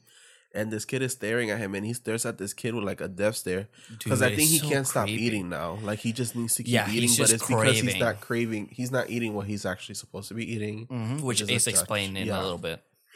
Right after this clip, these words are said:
Speaker 1: So he gets in contact with who had the costume before him, the, uh, and who owned the house before him. And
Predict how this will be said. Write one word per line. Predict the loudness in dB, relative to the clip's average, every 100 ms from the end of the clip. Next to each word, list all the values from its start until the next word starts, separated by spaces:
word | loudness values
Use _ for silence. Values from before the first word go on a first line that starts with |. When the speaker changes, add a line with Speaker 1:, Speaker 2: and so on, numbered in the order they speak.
| -14 -14 -16 -20 _ -12
Speaker 1:
So | -2 2 2 0 -6 _ _ _ _ _ _ _
he | -6 -4 -2 -2 -2
gets | 0 2 2
in | 2
contact | 2 4 2 2
with | 0 -4 -10 -8
who | -2 0
had | 0 -2 -4
the |
costume | -2 -2 -2 -4 -4
before | -4 -6 -6 -6
him, | -8 -10 -12 -14 _ _ _ _ -8
the, | -4 -2
uh, | -2 0 0 0
and | -2
who | -4 -4
owned | -4 -4
the | -4
house | -6 -10
before | -8 -10 -6 -6 -6
him. | -8 -10 -12 _ _ _ _ _ _
And | -6 -4 -4 -4 -6